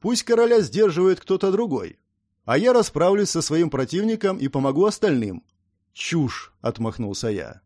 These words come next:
«Допустим, делаем, как ты сказал. И что?» мы начинаем убивать гвардейцев, а король будет в стороне стоять? Нет, он кинется на подмогу братцам, а в горячке боя запросто получит меч в брюхо.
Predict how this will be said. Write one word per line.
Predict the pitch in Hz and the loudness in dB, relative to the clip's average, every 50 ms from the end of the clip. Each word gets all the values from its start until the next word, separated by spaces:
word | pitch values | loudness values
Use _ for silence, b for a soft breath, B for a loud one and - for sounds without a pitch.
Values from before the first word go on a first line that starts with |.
| _ _ _ | _ _ _
«Допустим, | 120 127 160 156 240 254 226 - - 202 190 151 | -4 -2 -2 -2 -2 -4 -4 -4 -4 -4 -4 -4
делаем, | 117 104 175 208 214 214 220 220 220 214 | -4 -2 0 2 4 4 4 4 2 0
как | - - - - | -2 -4 -4 -4
ты | - 147 | -4 -6
сказал. | 139 - - 151 131 104 95 95 82 - - - | -6 -4 -4 -4 -4 -4 -6 -8 -10 -12 -10 -6
И | 190 240 | -4 -4
что?» | 226 - - - 139 123 107 98 92 - _ _ _ _ _ | -4 -6 -6 -4 -2 -2 0 -2 -4 -8 _ _ _ _ _
мы | - 143 170 | -2 0 0
начинаем | 165 165 151 - 151 151 160 160 156 151 151 - | 2 0 0 -2 -2 -2 0 0 0 0 -2 -2
убивать | 147 131 147 147 147 143 131 113 | -2 0 2 2 2 2 0 0
гвардейцев, | 117 139 139 127 117 151 180 180 - 165 156 - | 0 0 0 0 2 2 2 2 2 0 0 0
а | 147 139 | 0 -2
король | - 147 147 160 170 160 | 0 0 0 2 2 0
будет | 147 147 156 156 156 - | 0 -2 -2 -2 -4 -4
в | |
стороне | - - 165 170 196 226 262 262 | -4 -2 0 2 2 2 2 2
стоять? | - - - 143 120 107 95 87 - - - _ _ _ _ _ _ - | 0 0 -2 -2 -2 -2 -4 -6 -10 -16 -20 _ _ _ _ _ _ -8
Нет, | 156 226 294 294 202 - - - | -6 -2 0 0 0 0 -2 -4
он | 123 147 - | -4 -4 -2
кинется | - 254 262 262 247 - - 226 | -2 -2 -2 -2 -2 -2 -2 0
на | 226 214 | 0 0
подмогу | 214 208 202 208 214 220 214 208 208 | 0 0 2 2 2 2 2 2 2
братцам, | 185 202 220 233 214 180 - - 117 92 - - _ | 2 4 4 4 4 2 2 -2 -10 -10 -12 -8 _
а | - 135 143 | 0 0 2
в | 131 | 2
горячке | 131 165 175 175 160 - - - 147 | 2 2 2 2 0 0 -2 -4 -4
боя | 135 127 165 190 180 156 135 117 113 | 0 2 2 2 4 2 2 0 -2
запросто | 101 92 156 196 214 202 196 214 208 - - 214 196 | -2 2 2 2 2 2 2 0 0 0 0 -2 0
получит | - 196 151 135 139 139 - 226 220 - | 0 0 2 2 0 -2 -2 -4 -4 -2
меч | 143 135 131 123 - 170 | -2 0 0 -2 -4 -4
в | 175 | -2
брюхо. | 175 214 190 131 110 - 107 85 - - | 0 2 2 2 0 -2 -8 -12 -12 -14